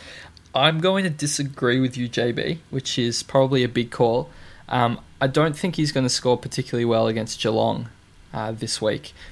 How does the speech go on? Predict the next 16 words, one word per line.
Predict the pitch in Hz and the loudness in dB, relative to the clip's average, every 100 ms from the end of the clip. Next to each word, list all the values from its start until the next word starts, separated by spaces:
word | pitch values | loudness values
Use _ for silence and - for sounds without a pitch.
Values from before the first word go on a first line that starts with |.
| - | 0
but | 127 - | 0 4
after | 135 160 - | 4 4 0
that, | 143 135 | 2 2
he's | 92 131 | 2 0
got | 131 | 0
a | 123 | 0
nice | 117 131 147 | 2 0 0
little | 175 165 | -2 -2
three-game | 143 - 123 127 120 117 | -2 0 2 2 2 0
stretch | - - 120 107 - - | -2 0 2 0 -2 0
where | 120 | 0
he | 110 117 | 0 -2
plays | - 127 120 127 - | 0 4 4 2 0
Gold | 113 123 | 2 2
Coast | - 127 - | 2 0 2
at, | 95 | -4